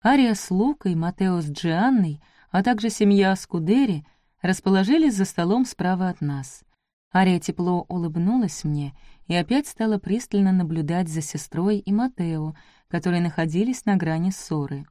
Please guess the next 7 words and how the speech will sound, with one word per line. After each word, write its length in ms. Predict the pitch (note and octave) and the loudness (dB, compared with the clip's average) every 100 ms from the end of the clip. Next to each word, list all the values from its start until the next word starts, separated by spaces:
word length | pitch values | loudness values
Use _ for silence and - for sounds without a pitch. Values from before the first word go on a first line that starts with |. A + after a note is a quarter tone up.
| _ _ | _ _
У 100 | A3 | 0
этой 300 | B3+ D4 D#4+ | 2 2 0
парочки 640 | D4 B3 B3 B3 - B3 A#3+ | 2 2 2 -2 -2 0 0
будет 500 | F#3+ F#3 F#3 G3+ - | 0 2 4 2 0
тот 260 | - D#3+ D#3 | -4 -4 -2
ещё 340 | D#3 D3+ - | -4 -4 -2
брак. 460 | D3+ D3+ D3+ D3 - | -2 -2 -2 -4 -10